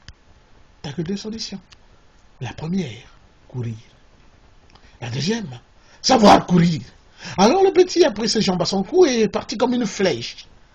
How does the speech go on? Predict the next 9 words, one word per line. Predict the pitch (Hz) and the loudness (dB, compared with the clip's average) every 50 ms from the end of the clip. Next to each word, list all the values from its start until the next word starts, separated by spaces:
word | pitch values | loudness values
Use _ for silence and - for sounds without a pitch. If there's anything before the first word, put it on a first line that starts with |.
| _ - - - _ | _ -20 -20 -20 _
Pendant | _ 160 156 156 | _ -6 -4 -4
ce | 143 - | -4 -6
temps, | 160 135 - 214 | -6 -6 -8 -6
le | 226 180 | -6 -6
lion | 147 151 160 147 | -8 -8 -8 -8
derrière, | 135 139 131 151 185 214 220 208 180 - | -8 -8 -6 -6 -6 -6 -8 -10 -10 -12
qui | - - | -12 -12
le | 135 127 | -12 -10
poursuivait, | 120 127 120 - - 123 127 147 180 185 123 123 | -12 -12 -16 -14 -12 -12 -12 -12 -12 -12 -14 -16